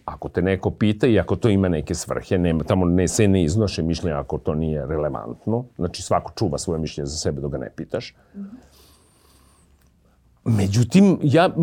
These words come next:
Speaker 1: ja mislim jedno hibridno, to je strašno teško porediti i nema, nema ovoga, ali mislim da je, da bi se, da se vratimo na temu neutralnosti,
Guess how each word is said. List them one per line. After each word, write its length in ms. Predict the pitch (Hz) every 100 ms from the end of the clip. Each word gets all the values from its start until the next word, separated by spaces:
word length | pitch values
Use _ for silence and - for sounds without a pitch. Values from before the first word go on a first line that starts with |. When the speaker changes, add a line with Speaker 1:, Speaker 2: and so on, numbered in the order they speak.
| 156 151
Speaker 1:
ja 240 | 143 196
mislim 300 | 233 247 214
jedno 180 | 196 185
hibridno, 540 | - 151 143 160 123
to 100 | 120
je 40 | 151
strašno 400 | - 160 165 127
teško 500 | 123 95 - - - - _
porediti 580 | - 82 85 80 78 95
i 80 | 92
nema, 580 | 110 107 95 80 64 - -
nema 440 | 110 107 95 80
ovoga, 360 | 85 85 85 78
ali 200 | 80 82
mislim 420 | 147 220 247 196
da 80 | 143
je, 220 | 117 101
da 140 | 95
bi 120 | 87 95
se, 160 | - -
da 120 | 147 104
se 140 | 113
vratimo 280 | 120 160 135
na 60 |
temu 240 | 101 147 135
neutralnosti, 840 | 107 98 104 101 107 107 -